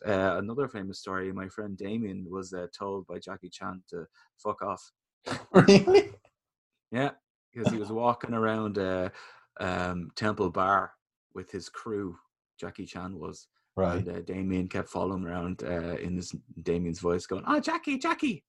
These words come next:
Speaker 1: Jackie, Jackie, Jackie, uh, Jackie." And he,
Speaker 2: I'm
Speaker 1: uh, he, he personally told him to fuck off. Not one of his entourage.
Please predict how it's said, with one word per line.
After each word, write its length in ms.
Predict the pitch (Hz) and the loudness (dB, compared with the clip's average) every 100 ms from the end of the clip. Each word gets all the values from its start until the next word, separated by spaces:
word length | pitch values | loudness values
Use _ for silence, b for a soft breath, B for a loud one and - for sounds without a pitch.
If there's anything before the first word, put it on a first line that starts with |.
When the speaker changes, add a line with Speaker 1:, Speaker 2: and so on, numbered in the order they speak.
| - | -6
Speaker 1:
Jackie, 320 | 330 311 247 | -4 -2 -4
Jackie, 460 | 196 320 330 247 135 | 0 0 2 -2 -2
Jackie, 400 | - 320 269 180 - _ _ - | -4 -2 -2 -6 -8 _ _ -6
uh, 160 | 190 175 | -2 0
Jackie." 440 | 339 349 208 156 _ _ _ _ _ - | 2 0 -2 -6 _ _ _ _ _ -8
And 100 | 95 104 | 0 4
he, 80 | |
Speaker 2:
I'm 220 | 127 127 110 | 8 8 6
Speaker 1:
uh, 40 | 87 - | -2 -8
he, 260 | - 82 - b | -6 -8 -10 b
he 140 | b 117 | b 6
personally 460 | - 120 - 98 | 10 8 8 0
told 220 | 92 92 90 | 0 0 0
him 100 | 90 | -2
to 80 | 92 | -4
fuck 220 | 90 87 | -4 -2
off. 220 | 85 - - B B | -2 -4 -10 B B
Not 160 | 120 | 4
one 140 | 123 127 | 8 6
of 80 | 107 | 6
his 100 | 104 | 6
entourage. 640 | 104 104 98 90 87 - | 4 0 -4 -4 -4 -8